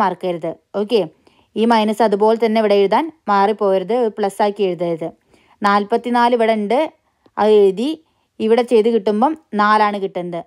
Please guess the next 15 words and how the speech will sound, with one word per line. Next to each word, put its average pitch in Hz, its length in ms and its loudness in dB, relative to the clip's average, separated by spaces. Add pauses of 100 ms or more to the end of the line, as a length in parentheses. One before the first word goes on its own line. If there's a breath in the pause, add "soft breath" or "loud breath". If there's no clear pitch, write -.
അപ്പം 196 240 -6
നാൽപത്തിനാല് 220 560 -2 (120)
മൈനസ് 226 280 -6
നാല് 214 220 0
എത്രയാണ്? 202 400 -2 (600 soft breath)
ആൻസർ 202 300 0 (380)
നാൽപത് 202 500 0 (100)
എന്ന് 190 180 -4
വരും. 165 180 -4 (1120 soft breath)
ഓപ്ഷൻ 214 300 0 (100)
ബി, 254 100 -2 (280)
നാൽപതാണ് 208 580 0
കറക്റ്റ് 202 300 0
ആൻസർ. 165 320 -8 (1900)
ഇനി 277 100 2